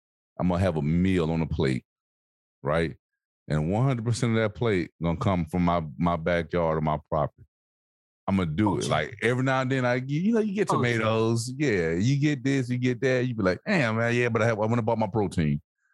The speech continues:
Speaker 1: You know what I mean? Or I ha-, I, I raised my protein, but I had to go buy X, Y, and Z. My fucking goal is to put meals on my table for my wife and kids, bro. That's one hundred percent organic. I raised it, I slaughtered it, I processed it, and I deep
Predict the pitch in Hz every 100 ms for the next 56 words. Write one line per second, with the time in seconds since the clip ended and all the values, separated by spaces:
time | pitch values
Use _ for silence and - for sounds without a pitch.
0 | _ _ - 110 104 104 104 101 92 90
1 | 90 92 113 76 90 85 87 90 123 117
2 | 104 110 107 101 101 90 92 90 90 87
3 | 90 85 85 82 78 80 71 - _ _
4 | - 92 151 143 156 151 143 127 113 104
5 | 82 78 82 - 85 - 82 - 101 85
6 | 101 113 107 107 107 110 95 90 90 90
7 | 92 95 92 90 85 78 65 62 71 71
8 | - - - - _ 82 69 76 92 104
9 | 92 80 82 98 82 76 80 80 85 82
10 | - 85 85 76 80 90 90 82 82 76
11 | 76 - - 90 85 80 76 69 - 87
12 | 85 - 80 80 78 73 67 - _ _
13 | _ _ _ - - - 73 123